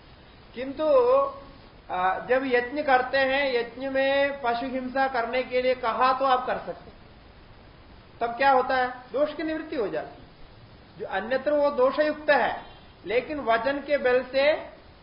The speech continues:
वो याग में, ज्योतिष्ठोम आदि जो याग है, अश्वमेध इत्यादि याग में पशु हिंसा करने के लिए बोला, वो करेंगे तो दोष नहीं लगेगा। ऐसा होता है, किसके बल पर? वो वचन के बल पर होता है ना।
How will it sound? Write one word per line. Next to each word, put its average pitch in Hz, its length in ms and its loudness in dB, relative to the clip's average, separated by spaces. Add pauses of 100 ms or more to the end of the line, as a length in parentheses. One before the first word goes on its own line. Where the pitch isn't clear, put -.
(120)
वो 247 340 2
याग 247 500 4
में, 277 360 0
ज्योतिष्ठोम 254 600 -2
आदि 254 520 -6
जो 240 140 0
याग 233 340 0
है, 240 200 0
अश्वमेध 233 340 -6
इत्यादि 226 440 -4
याग 214 220 0
में 262 460 -4 (200)
पशु 214 200 -4
हिंसा 240 340 -6
करने 226 320 -4
के 240 160 -8
लिए 233 120 -2
बोला, 233 300 -2
वो 254 120 2
करेंगे 240 500 0
तो 277 200 -4
दोष 294 120 -2
नहीं 320 160 -6
लगेगा। 285 320 0
ऐसा 269 220 -2
होता 240 240 0
है, 190 140 -2 (300)
किसके 302 280 -2
बल 240 140 2
पर? - 300 -8 (460)
वो 208 80 -6
वचन 220 240 -2
के 294 200 -6
बल 277 100 2
पर 247 220 -2
होता 214 220 -6
है 220 140 -10
ना। 160 140 -18